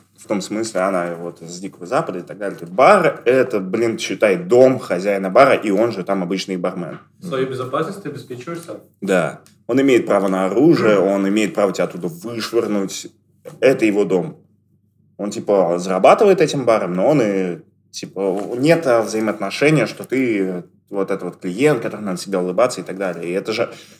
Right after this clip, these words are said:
Speaker 1: очень плохо, когда тебе улыбаются, потому что это должны. Я от этого, я страшный кринж поймал, э, вот, э, такой именно вот это вот обслу-, сфера, сфера обслуживания, когда на самолёте летел и шли вот эти вот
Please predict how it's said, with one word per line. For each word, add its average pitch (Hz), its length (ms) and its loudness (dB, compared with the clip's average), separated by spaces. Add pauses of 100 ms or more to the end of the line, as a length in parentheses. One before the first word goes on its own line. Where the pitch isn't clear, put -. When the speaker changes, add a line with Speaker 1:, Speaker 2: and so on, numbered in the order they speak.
(120)
Speaker 1:
очень 120 360 2
плохо, 139 320 4
когда 98 240 -2
тебе 95 220 -4
улыбаются, 95 600 0
потому 87 320 -8
что - 140 -6
это 85 80 -6
должны. 85 400 -6 (720)
Я 98 180 4
от 110 100 4
этого, 107 380 2 (240)
я 113 400 4 (100)
страшный 120 540 0
кринж 139 440 -6
поймал, 107 540 -2
э, 85 220 -10 (520)
вот, 98 260 -4
э, 92 280 -6
такой 98 340 -2
именно 90 220 -4
вот 87 120 -10
это 90 160 -12
вот 87 160 -8
обслу-, 95 300 -10 (360)
сфера, 92 360 -8
сфера 92 340 -4
обслуживания, 98 540 -4
когда 92 840 -4 (280)
на - 560 -18
самолёте 107 500 0
летел 113 360 -2
и 90 120 -2
шли 98 180 -6
вот 95 160 -4
эти 85 160 -10
вот 82 260 -12